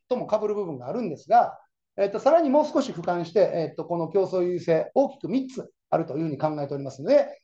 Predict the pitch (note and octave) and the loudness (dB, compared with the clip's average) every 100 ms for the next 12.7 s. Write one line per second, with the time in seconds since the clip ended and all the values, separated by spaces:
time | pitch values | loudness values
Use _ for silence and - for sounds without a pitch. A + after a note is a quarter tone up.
0 | - F#3 F#3 E3 C3+ C#3 - C3+ C3 - | -2 2 2 2 0 0 -4 -6 -8 -10
1 | _ - - - C3+ B2+ C3 B2 - C3 | _ -16 -10 -6 -4 -2 -2 -4 -4 4
2 | D4 G#3 B2+ A2+ - _ _ A3+ D4 C4 | 4 4 0 -4 -12 _ _ 4 4 4
3 | B3+ - A#3+ A3 E3 C3+ D#3+ F#2+ - - | -2 2 4 6 4 2 4 4 2 -8
4 | _ _ C4+ E4 E4+ E4 E4 E4 B3+ D#3+ | _ _ 2 4 4 4 2 2 0 2
5 | F3 F#3 F3+ F#3+ D3 A3+ D4+ - D#4 G#3+ | 2 2 0 0 2 2 2 -2 -4 -4
6 | D3 - _ _ _ - A#3+ A#3 A#3 A#3 | -6 -8 _ _ _ 0 2 2 2 0
7 | A#3+ D#3+ D3+ G#3 G#3+ G#3 - G#3 D3 - | 0 -4 -4 -2 -2 -2 -4 -4 -4 -6
8 | F3+ G3 E3 F3+ B3+ G3 F3+ - E3 - | -4 -2 -4 -4 -6 -4 -4 -4 -6 -2
9 | D3+ D#3+ - - C4+ C#4 C4+ - A3+ A3 | -2 -2 -4 0 2 2 0 0 2 4
10 | G#3 D3 F#2+ G2 - _ _ _ - A3 | 4 0 -4 -10 -16 _ _ _ 0 2
11 | G#3 C4+ C4 F4+ D4+ G#3 E3 A3+ D#3+ A#2 | 4 2 4 2 4 2 2 2 0 -4
12 | - C3 A#2 A2+ C4+ - - | -6 -6 -6 0 0 0 -4